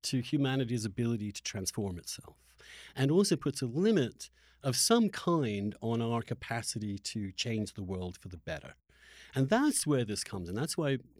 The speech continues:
s-, some people I respect say about you that, uh, "Forget about it. It's just about his politics." And from the politics, which is a small state, libertarian, uh, you, you, you deduce that's what it's really about. And all this stuff is really a kind of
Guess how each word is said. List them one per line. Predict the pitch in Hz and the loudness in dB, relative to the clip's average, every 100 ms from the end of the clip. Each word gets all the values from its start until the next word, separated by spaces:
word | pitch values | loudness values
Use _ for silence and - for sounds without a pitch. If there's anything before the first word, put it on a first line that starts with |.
| - | -14
s-, | - - - | -12 -12 -12
some | - 113 | -6 -4
people | - 123 110 | -2 -2 0
I | 95 | -2
respect | 95 - 95 - | -4 -6 -8 -8
say | - 95 | -6 -6
about | 95 87 - | -6 -8 -6
you | 120 131 98 | -2 0 -2
that, | 92 - - - - - - - - | -4 -8 -12 -20 -20 -20 -20 -14 0
uh, | 135 135 127 | 4 4 2
"Forget | - 139 165 | 2 6 6
about | 131 98 | 6 2
it. | |
It's | 113 - | 0 2
just | 170 - | 2 4
about | 139 120 | 4 4
his | 120 | 0
politics." | - 127 101 92 85 - - | 0 2 2 0 -6 -8 -6
And | 110 110 | -2 0
from | 131 | 2
the | 120 | 0
politics, | - 156 156 143 131 120 - - - - | 2 2 4 2 -2 -2 -6 -6 -18 -4
which | 123 - | -2 0
is | 110 | 0
a | 101 | 0
small | - 123 123 | 2 4 4
state, | 113 - 120 104 98 | 2 -2 0 -2 -2
libertarian, | 113 104 - 120 107 104 95 92 - - - - - | -4 -4 -2 0 2 2 0 -6 -14 -20 -20 -20 -4
uh, | 110 101 98 95 | -2 0 0 0
you, | 113 113 120 | 2 2 2
you, | 123 107 113 | -2 -2 0
you | 113 107 | 0 0
deduce | 95 - 90 113 101 - - | 0 -4 -2 0 2 2 0
that's | 110 123 - | 2 2 2
what | 104 | 0
it's | - | -2
really | 90 87 95 92 78 | -6 -4 -2 -2 -6
about. | - - 73 | -6 -6 -2
And | |
all | 107 | 0
this | 104 101 | 0 -2
stuff | - 87 | -4 -6
is | 92 - | -6 -6
really | 104 92 | -4 -4
a | 85 | -6
kind | - 98 87 | -8 -8 -8
of | 90 82 | -10 -12